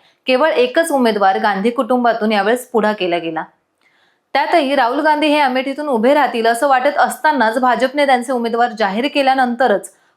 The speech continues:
काँग्रेसकडून राहुल गांधींची उमेदवारी रायबरेलीतून जाहीर करण्यात आली.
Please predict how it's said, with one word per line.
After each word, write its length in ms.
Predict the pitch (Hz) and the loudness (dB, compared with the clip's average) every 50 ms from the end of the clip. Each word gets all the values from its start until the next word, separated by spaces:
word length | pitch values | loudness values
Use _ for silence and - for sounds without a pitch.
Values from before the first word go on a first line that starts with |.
| _ | _
काँग्रेसकडून 760 | - 247 240 240 262 311 330 330 - 285 254 226 226 240 240 247 | 0 0 0 2 2 0 0 0 0 0 0 2 2 0 0 0
राहुल 220 | 226 214 220 247 | 0 0 0 -2
गांधींची 480 | 247 262 247 240 240 254 262 247 285 285 | -2 -2 -2 -2 -2 -6 -6 -6 -6 -6
उमेदवारी 480 | 233 226 240 247 262 233 202 208 233 | -4 -4 -2 -2 0 0 0 0 0
रायबरेलीतून 800 | 240 240 208 196 254 285 302 294 285 285 269 277 277 294 302 285 | 0 0 0 0 -2 0 0 0 0 0 -2 -4 -6 -6 -6 -4
जाहीर 280 | 247 233 202 233 262 226 | -2 -2 0 0 -2 -2
करण्यात 400 | 220 220 202 190 180 180 180 180 | -2 -2 -2 0 0 -2 0 0
आली. 180 | 165 156 160 | -2 -4 -4